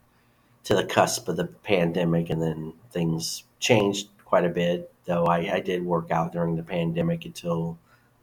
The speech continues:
uh, Snap Fitness, which was the, uh, gym that I went to. And I'm not saying Snap is anything special, but the particular one I went to, you know, it provided the, enough of what I need in terms of lifting and, and whatnot. And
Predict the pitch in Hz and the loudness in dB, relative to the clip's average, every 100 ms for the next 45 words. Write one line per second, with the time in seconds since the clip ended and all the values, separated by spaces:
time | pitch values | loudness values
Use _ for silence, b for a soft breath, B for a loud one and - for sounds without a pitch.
0 | - 80 82 82 80 - - 90 - - | -6 -2 0 0 -2 -6 -2 0 0 -2
1 | 90 85 85 82 - 80 - 82 - - | -4 -2 -4 -4 -4 -6 -6 -8 -10 -10
2 | 78 78 80 85 - - 165 117 95 90 | -10 -12 -14 -16 -12 -8 -6 -4 -2 0
3 | 85 82 82 82 80 - 85 85 87 _ | 0 0 -2 -2 -6 -6 -4 -4 -4 _
4 | b b b b - 85 85 80 - 78 | b b b b 0 4 4 2 0 -2
5 | 80 - 85 85 85 82 82 78 78 80 | -4 -4 -2 -2 -4 -4 -2 -2 -8 -8
6 | - 87 - 85 - 85 85 _ b b | -2 0 0 -6 -6 -6 -6 _ b b
7 | b - 90 - 90 101 90 87 85 85 | b 0 0 2 0 2 4 2 4 4
8 | 82 82 - 90 85 82 85 87 80 85 | 2 0 0 -2 0 -2 -2 -2 0 -2
9 | 82 82 82 80 80 - - 82 - b | -2 -2 2 2 2 -4 -6 -6 -6 b
10 | b b b - 98 92 - 87 87 87 | b b b 0 6 6 6 2 4 4
11 | 85 82 85 82 82 85 82 85 85 90 | 2 0 2 0 0 -2 -2 -6 -2 -2
12 | 87 - 87 87 82 80 78 - - - | -2 -2 0 2 0 -2 -6 -18 -16 -10
13 | 82 85 - 175 170 - 175 | -6 -6 -6 -8 -8 -12 -14